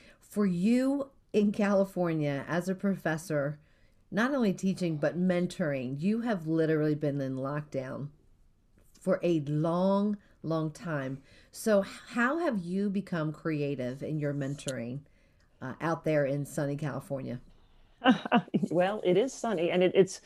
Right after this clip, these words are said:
Speaker 2: funny you would, we would be talking about this today, because just this week, I've been emailing back and forth with two, uh, young women who were in my class virtually in the fall. They were both freshmen, and Pepperdine was completely online in the fall. So I've only met them over Zoom,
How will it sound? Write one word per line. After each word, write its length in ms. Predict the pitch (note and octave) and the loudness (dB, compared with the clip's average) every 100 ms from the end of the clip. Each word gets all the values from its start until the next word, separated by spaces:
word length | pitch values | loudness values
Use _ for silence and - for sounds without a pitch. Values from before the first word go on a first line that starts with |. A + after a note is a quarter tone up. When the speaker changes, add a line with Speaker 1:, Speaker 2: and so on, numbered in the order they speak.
| - - _ | -20 -20 _
Speaker 2:
funny 260 | A#3 A#3+ G#3 | 8 10 10
you 60 | |
would, 200 | G3 F3+ - | 10 8 4
we 220 | F#3 F#3 | 8 10
would 120 | F3 | 10
be 80 | E3+ | 8
talking 400 | F#3 F#3 F3+ F#3+ | 6 4 4 2
about 180 | F3+ F3 | 2 4
this 140 | F3 | 2
today, 280 | - E3 E3+ | 4 6 6
because 420 | D#3 D#3+ D#3+ D3+ - - - _ - - E3+ | 6 2 0 -2 -8 -20 -20 _ -4 6 8
just 260 | F#3+ G#3+ - | 8 6 6
this 180 | F#3+ | 4
week, 240 | F3+ G3 F#3+ | 6 4 4
I've 180 | D#3+ D#3+ | 2 2
been 400 | E3 D#3+ D#3 A3+ _ - | 0 -2 -4 -8 _ 2
emailing 460 | G3+ F#3+ E3 E3+ | 4 4 0 0
back 220 | E3 E3 D#3+ | 0 0 0
and 120 | D#3+ | 0
forth 280 | E3+ E3+ D#3+ | 2 2 2
with 280 | D3+ D3+ - | -2 -2 0
two, 420 | G3+ F#3 F3 E3 | 4 6 6 6
uh, 400 | D3 D3 D#3 D#3 - | 2 2 2 0 4
young 260 | F#3 F3+ | 4 4
women 380 | E3+ E3+ D#3+ E3 | 2 0 -2 -2
who 120 | E3 | 0
were 120 | D#3 | 0
in 180 | D#3+ E3+ | 0 -2
my 180 | D#3+ D#3+ - _ | -2 -4 -8 _
class 360 | F3+ D3+ D#3 | 2 2 2
virtually 600 | D3 B3 C#4 E3 C#3+ D3+ - | 2 2 2 0 0 -2 -4
in 120 | D3+ | -8
the 60 | |
fall. 360 | D3+ G3 D#3 - | -2 0 0 -2
They 80 | - | 0
were 60 | E3 | 0
both 220 | E3 E3+ | 2 0
freshmen, 380 | - D#3 - D#3 | -2 -4 -4 -6
and 160 | D3+ D3 | -6 -2
Pepperdine 360 | E3+ D#3+ D#3 | -2 -2 -6
was 120 | D3 D3 | -6 -6
completely 380 | D#3 E3 - D#3+ | -4 -2 -2 -4
online 360 | D3+ D3+ D3+ | -6 -6 -6
in 80 | D3+ | -6
the 80 | C#3+ | -6
fall. 260 | - - - - | -6 -8 -10 -20
So 100 | - G#3+ | 4 6
I've 100 | A3+ | 6
only 180 | A#3+ | 6
met 220 | G#3 F#3+ F#3 | 6 4 2
them 120 | F#3+ | 2
over 180 | E3+ D#3 | 2 0
Zoom, 420 | D#3 D#3+ D#3 | -2 -4 -4